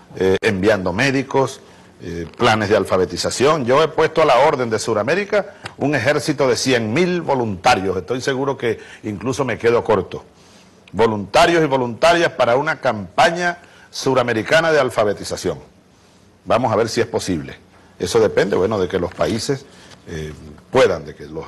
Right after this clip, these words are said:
hermanos países puedan asumir eso en prioridad. Muchos lo están haciendo allí internamente, pero yo me refiero a una campaña masiva suramericana.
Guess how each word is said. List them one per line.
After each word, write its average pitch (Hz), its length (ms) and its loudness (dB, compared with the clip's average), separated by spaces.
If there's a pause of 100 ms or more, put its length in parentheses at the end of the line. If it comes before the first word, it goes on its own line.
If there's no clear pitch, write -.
hermanos 92 360 -8
países 127 360 -2
puedan 151 380 0
asumir 110 320 -6
eso 127 280 -4 (420)
en 101 260 -2
prioridad. 90 580 2
Muchos 170 340 0
lo 131 120 6
están 165 220 0
haciendo 127 340 0
allí 110 160 2
internamente, 107 760 -2 (420)
pero 98 140 2
yo 104 100 4
me 139 80 2
refiero 127 380 4
a 127 40 4
una 123 120 0
campaña 113 420 0
masiva 110 520 0 (360)
suramericana. 85 720 -2